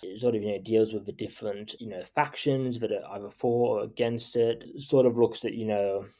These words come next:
the different forces either working for Lincoln, trying to persuade people to, to pass the Thirteenth Amendment and vote for it, or, you know, it, it follows the people who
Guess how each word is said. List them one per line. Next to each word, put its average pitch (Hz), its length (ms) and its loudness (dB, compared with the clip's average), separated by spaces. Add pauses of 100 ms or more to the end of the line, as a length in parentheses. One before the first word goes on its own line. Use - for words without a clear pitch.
(180)
the 110 60 -2
different 110 420 -2 (180)
forces 113 840 4 (280)
either 101 140 -4
working 104 540 0
for 139 220 6
Lincoln, 117 540 2
trying 104 220 -6
to 98 40 -8
persuade 104 480 -2
people 98 320 -8
to, 78 380 -12 (160)
to - 260 -16
pass 123 300 -2
the 123 60 -10
Thirteenth 120 460 2
Amendment 113 360 -6
and - 100 -14
vote 113 260 0
for 110 240 4
it, 104 120 0
or, 101 300 -4 (800)
you 135 80 -4
know, 113 120 4
it, - 20 4
it 104 540 -4
follows 104 320 0
the 104 80 -12
people 104 320 -4
who 95 320 -2